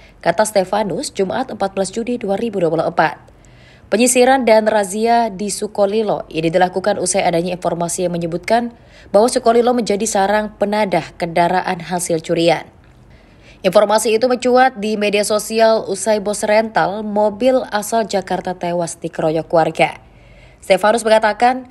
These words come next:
dari hasil penyisiran ditemukan tiga puluh tiga sepeda motor dan enam mobil yang tidak memiliki kelengkapan surat seperti surat tanda nomor kendaraan, S T N K,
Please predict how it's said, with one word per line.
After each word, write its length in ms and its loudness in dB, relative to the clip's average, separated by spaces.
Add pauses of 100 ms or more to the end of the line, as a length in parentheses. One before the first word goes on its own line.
(140)
dari 240 4
hasil 240 0
penyisiran 720 -2
ditemukan 480 0
tiga 160 0
puluh 240 2
tiga 240 0
sepeda 320 0
motor 400 -2
dan 240 -2
enam 240 -4
mobil 480 -2 (480)
yang 160 0
tidak 320 0
memiliki 560 -2
kelengkapan 480 0
surat 400 2 (240)
seperti 400 0
surat 400 2
tanda 480 2
nomor 320 2
kendaraan, 640 0
S 160 -6
T 80 -6
N 160 -2
K, 240 -6